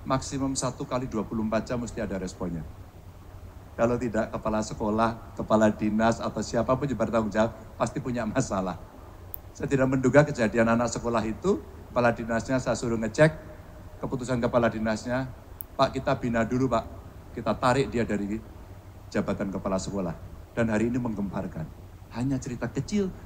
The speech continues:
dari pengakuan seorang siswa. Apa yang saya lakukan pada siswanya?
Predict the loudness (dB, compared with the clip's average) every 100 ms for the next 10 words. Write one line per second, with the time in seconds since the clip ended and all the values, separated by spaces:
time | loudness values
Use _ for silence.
0 | 0 4 4 4 -2 -2 0 -2 0 0
1 | -2 -2 -4 -6 -4 -4 -2 -2 -2 0
2 | -2 0 -2 -2 -2 0 -2 -2